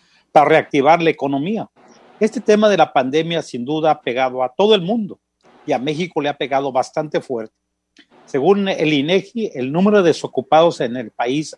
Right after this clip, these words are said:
a raíz de la pandemia ya llega a trece millones de personas.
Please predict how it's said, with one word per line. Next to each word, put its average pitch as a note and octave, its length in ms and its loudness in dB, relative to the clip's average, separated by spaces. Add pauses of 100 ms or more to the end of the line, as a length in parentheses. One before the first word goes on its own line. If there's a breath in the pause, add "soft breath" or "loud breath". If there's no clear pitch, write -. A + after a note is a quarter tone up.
(120)
a D#3 120 4
raíz C#3+ 320 2
de F#3+ 80 0
la D#3 160 0
pandemia C3+ 520 -4 (500)
ya F3+ 80 4
llega G3+ 260 4
a F3 120 0
trece F#3+ 340 -2
millones D3 540 -4
de C#3 80 -2
personas. D#3+ 640 -4